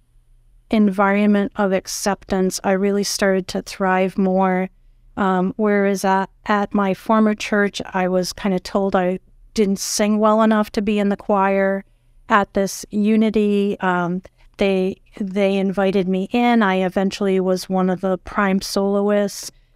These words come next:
Um, so th-, it was so many things, Kathy, of just, like, an opportunity would come, or I would be moved to, um,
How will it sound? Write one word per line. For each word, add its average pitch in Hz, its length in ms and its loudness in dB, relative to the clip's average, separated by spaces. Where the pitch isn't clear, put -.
Um, 190 480 0
so 220 600 2
th-, 233 200 0
it 233 180 2
was 233 180 2
so 254 400 0
many 262 260 6
things, 233 400 0
Kathy, 277 640 0
of 202 320 2
just, 214 420 0
like, 214 360 -2
an 220 140 4
opportunity 220 640 2
would 202 220 0
come, 208 520 2
or 190 320 2
I 190 180 2
would 190 340 0
be 202 160 0
moved 202 600 0
to, 190 560 0
um, 185 520 0